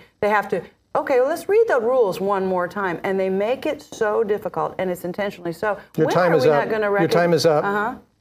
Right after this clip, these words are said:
Speaker 2: Point
Speaker 1: When
Speaker 2: of
Speaker 1: are we not
Speaker 2: order.
Speaker 1: gonna
Speaker 2: I didn't have my
Speaker 1: realize
Speaker 2: time. He
Speaker 1: that
Speaker 2: stole my
Speaker 1: this
Speaker 2: time.
Speaker 1: is
Speaker 2: Point of order.
Speaker 1: bullying?
Speaker 2: Your time wasn't. Point of order. It's like,
Speaker 1: So don't
Speaker 2: listening to
Speaker 1: take
Speaker 2: one of
Speaker 1: my
Speaker 2: these is
Speaker 1: money.
Speaker 2: enough to tear your hair.
Speaker 1: It is.
Speaker 2: Just
Speaker 1: It's like,
Speaker 2: really
Speaker 1: "Don't take
Speaker 2: is.
Speaker 1: my money and bully me." Um, and,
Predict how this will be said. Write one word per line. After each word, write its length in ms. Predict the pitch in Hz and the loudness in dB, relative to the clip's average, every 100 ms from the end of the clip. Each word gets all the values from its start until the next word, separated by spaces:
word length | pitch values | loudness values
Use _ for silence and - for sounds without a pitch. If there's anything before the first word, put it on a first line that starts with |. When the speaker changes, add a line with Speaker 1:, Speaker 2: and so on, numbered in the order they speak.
| _ | _
Speaker 2:
Point 100 | 190 | 0
Speaker 1:
When 100 | 202 | 2
Speaker 2:
of 60 | 294 | 4
Speaker 1:
are 40 | |
we 60 | 185 | 4
not 80 | 180 | 4
Speaker 2:
order. 100 | 254 | 2
Speaker 1:
gonna 160 | 240 233 | 2 4
Speaker 2:
I 40 | |
didn't 140 | 190 226 | 4 4
have 160 | 208 | 4
my 100 | 208 | 4
Speaker 1:
realize 100 | 156 | 2
Speaker 2:
time. 240 | 151 123 117 | 2 0 0
He 80 | 180 | 2
Speaker 1:
that 80 | |
Speaker 2:
stole 180 | 208 208 | 4 4
my 60 | 208 | 4
Speaker 1:
this 20 | 160 | 4
Speaker 2:
time. 180 | 139 | 2
Speaker 1:
is 60 | - | 2
Speaker 2:
Point 140 | 202 180 | 2 4
of 80 | |
order. 340 | 147 147 156 156 - | 4 4 0 -2 -2
Speaker 1:
bullying? 580 | 285 302 226 131 - | 0 0 -2 -2 -2
Speaker 2:
Your 120 | 214 170 | -2 0
time 240 | 185 180 | 2 2
wasn't. 200 | 160 147 | 2 0
Point 200 | - 208 | 2 2
of 80 | 156 | 4
order. 380 | 151 156 151 156 _ | 4 4 2 -4 _
It's 100 | - | -2
like, 140 | 143 - - | -2 -2 -4
Speaker 1:
So 80 | 294 | 2
don't 20 | 294 | 2
Speaker 2:
listening 220 | 294 240 | 4 4
to 40 | 202 | 4
Speaker 1:
take 60 | 165 | 4
Speaker 2:
one 120 | 156 | 2
of 60 | 147 | 2
Speaker 1:
my 40 | |
Speaker 2:
these 160 | 156 170 | 2 0
is 100 | 143 | 2
Speaker 1:
money. 80 | 147 | 2
Speaker 2:
enough 160 | 143 | 0
to 80 | 151 | -2
tear 240 | - 156 | 0 0
your 120 | 127 113 | 0 0
hair. 300 | 127 104 - | 0 -2 0
Speaker 1:
It 160 | 247 | 0
is. 200 | 247 - | 2 0
Speaker 2:
Just 40 | - 202 | -2 -2
Speaker 1:
It's 80 | 226 | 0
like, 140 | 220 | 0
Speaker 2:
really 80 | 220 | 0
Speaker 1:
"Don't 100 | 302 | -2
take 120 | 320 | -2
Speaker 2:
is. 40 | 262 | -4
Speaker 1:
my 140 | 240 | -2
money 220 | 220 214 | -2 -2
and 120 | 185 165 | -2 0
bully 320 | 185 240 220 | 0 2 0
me." 300 | 156 151 156 | -2 -2 -2
Um, 480 | - 170 165 165 - | -2 -2 -2 -2 -2
and, 280 | 196 196 | -2 -2